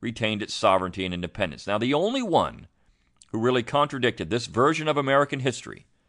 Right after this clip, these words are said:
was James Wilson of Pennsylvania. James Wilson did not believe that. He believed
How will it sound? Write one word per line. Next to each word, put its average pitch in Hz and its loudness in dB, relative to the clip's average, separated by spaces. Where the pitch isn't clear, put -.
was 78 -8
James 107 0
Wilson - -4
of 80 -4
Pennsylvania. 101 0
James 165 2
Wilson 160 2
did 139 -6
not 107 2
believe 160 0
that. - -10
He 175 2
believed 98 -2